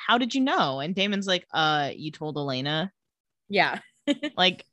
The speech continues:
Speaker 1: "How do you think I found out, dude?"
Speaker 2: Yeah, do you think I just had this information? <laughs>
Speaker 1: He's like, "This is just a random meadow, lady. I don't know what you're talking about."
Speaker 2: Yeah.
Speaker 1: And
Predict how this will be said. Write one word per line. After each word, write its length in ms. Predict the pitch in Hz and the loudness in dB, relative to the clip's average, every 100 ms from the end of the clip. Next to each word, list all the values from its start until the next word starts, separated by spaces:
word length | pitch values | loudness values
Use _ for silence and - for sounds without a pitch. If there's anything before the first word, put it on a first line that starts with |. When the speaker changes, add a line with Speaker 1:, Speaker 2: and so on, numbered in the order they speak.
| - | -8
Speaker 1:
"How 180 | - 190 | 0 4
do 60 | 220 | 4
you 60 | |
think 140 | 233 208 | 4 2
I 80 | 160 | 2
found 240 | 151 139 | 0 0
out, 280 | 127 127 - | 0 -2 -2
dude?" 200 | 156 156 | 2 4
Speaker 2:
Yeah, 180 | 170 160 | 4 2
do 160 | 202 | 0
you 100 | 214 | -2
think 160 | 226 220 | 0 2
I 80 | 208 | 2
just 200 | 196 - | 2 0
had 220 | 180 170 | 2 2
this 140 | 180 180 | -2 -8
information? 760 | 170 165 170 170 - - 247 247 _ _ | -10 -6 -8 -8 -16 -8 -8 -8 _ _
<laughs> 400 | _ _ _ - | _ _ _ -6
Speaker 1:
He's 320 | 214 233 277 | -2 4 4
like, 160 | 233 220 | 4 2
"This 180 | 294 494 | 0 0
is 80 | |
just 180 | 415 339 | -2 0
a 60 | 233 | 2
random 340 | 196 175 165 | 4 4 2
meadow, 300 | 170 185 160 | 2 2 2
lady. 360 | 151 147 147 156 | 0 -4 -6 -2
I 60 | - | 0
don't 100 | 269 | 2
know 60 | 226 | 0
what 120 | 214 | 0
you're 60 | |
talking 360 | 214 220 196 175 | 4 4 4 -4
about." 260 | 180 156 - _ _ | -6 -8 -10 _ _
Speaker 2:
Yeah. 300 | 240 226 127 - _ _ | 0 2 0 -8 _ _
Speaker 1:
And 580 | 202 208 208 208 202 | 2 4 4 2 -4